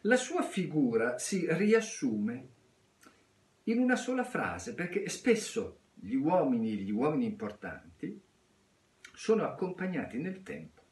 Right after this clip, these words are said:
da una frase da loro pronunciata. Quella del Jordan, così si faceva chiamare,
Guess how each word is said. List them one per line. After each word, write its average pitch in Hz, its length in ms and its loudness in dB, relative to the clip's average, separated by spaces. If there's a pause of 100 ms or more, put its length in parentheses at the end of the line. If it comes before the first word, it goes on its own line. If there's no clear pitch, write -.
(640)
da 190 140 2
una 226 200 6
frase 151 400 2
da 185 100 2
loro 120 280 -2
pronunciata. - 840 -8 (720)
Quella 156 320 2
del 120 480 0
Jordan, 117 1120 2 (460)
così 98 260 -8
si 95 160 -12
faceva 98 460 -8
chiamare, - 640 -4